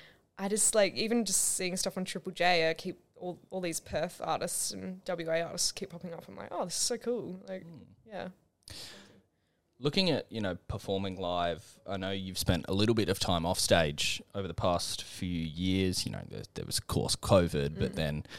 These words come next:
Speaker 2: um, you know, there has been some time off stage for you. What's that time away from the stage, you know, away from live performances done for you and your music?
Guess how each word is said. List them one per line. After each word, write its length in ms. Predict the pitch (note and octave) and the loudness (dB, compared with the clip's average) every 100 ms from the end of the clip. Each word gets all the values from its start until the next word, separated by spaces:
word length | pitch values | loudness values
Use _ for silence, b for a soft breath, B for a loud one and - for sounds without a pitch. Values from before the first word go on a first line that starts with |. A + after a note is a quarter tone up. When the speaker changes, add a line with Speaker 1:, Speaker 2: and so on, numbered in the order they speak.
| B B B - | B B B 2
Speaker 2:
um, 480 | F#2+ E2+ D#2 D2+ C#2 | 4 6 4 0 -4
you 120 | F#2 | -2
know, 120 | D#2+ | -2
there 120 | D#2+ | 0
has 200 | E2 F2+ | 2 2
been 120 | - D#2 | 2 0
some 160 | D#2+ | 0
time 240 | - F2 E2+ | 0 4 4
off 120 | F2 | 4
stage 340 | - A2 A#2 | 6 8 8
for 80 | - | 6
you. 240 | G2 F#2 - A#2 A2 - - | 6 4 0 -12 -16 -20 -10
What's 220 | F3 A#3 - | -4 -2 2
that 180 | B3 - _ - | 0 0 _ -4
time 480 | - A2 G2 G2 F#2 | 6 8 8 8 4
away 460 | F2+ F2 D2 D2 D#2+ | 2 2 2 2 0
from 260 | - E2 D#2+ | 0 -2 -2
the 100 | D2 | 0
stage, 460 | - D2 C2+ C#2 | 2 2 0 -2
you 60 | D#2 | -4
know, 140 | C2+ | -4
away 300 | C#2 D2 D2+ | -2 0 0
from 160 | - D#2 | 0 -2
live 220 | D2 D2+ | -2 -2
performances 520 | - - C#2+ - D2+ | -6 -8 -8 -6 -6
done 180 | - D2 | -2 -2
for 100 | - | -2
you 140 | C#2 C2+ | -4 -4
and 80 | C2 | -6
your 100 | B1+ | -6
music? 400 | C2 C#2 - | -6 -6 -8